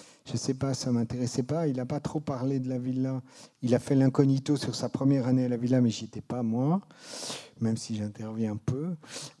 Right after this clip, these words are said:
Et ensuite, euh, j'ai voulu parler de ces années-là parce que je m'en rendais pas compte sur le moment, mais on, ça a été une période d'intimité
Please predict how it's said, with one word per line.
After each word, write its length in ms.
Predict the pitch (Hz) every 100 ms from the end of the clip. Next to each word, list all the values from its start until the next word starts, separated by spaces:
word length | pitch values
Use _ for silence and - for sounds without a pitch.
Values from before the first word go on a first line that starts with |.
| _
Et 840 | 143 139 131 127 127 127 131 147 - - -
ensuite, 640 | 143 135 - 160 151 -
euh, 800 | 131 123 120 117 117 113 113 113 113 - - -
j'ai 220 | - 120 139
voulu 260 | 135 147
parler 300 | 147 143 147
de 80 | 151
ces 260 | - 143 135
années-là 440 | 143 143 165 202
parce 200 | 156 139
que 320 | - 151 170 220 - - _ 151
je 140 | 120
m'en 180 | 131 139
rendais 240 | 123 139
pas 160 | 139 139
compte 300 | - 160 151
sur 160 | - 139
le 80 |
moment, 340 | 131 135 160 202
mais 320 | 165 135 - 156 - _ _ _ _ - - _
on, 600 | 262 143 127 123 139 156
ça 220 | 139 - 135
a 40 |
été 280 | 131 - 139
une 320 | 135 135 131
période 380 | 131 123 139 131
d'intimité 960 | 131 120 139 131 131 - 139 135 127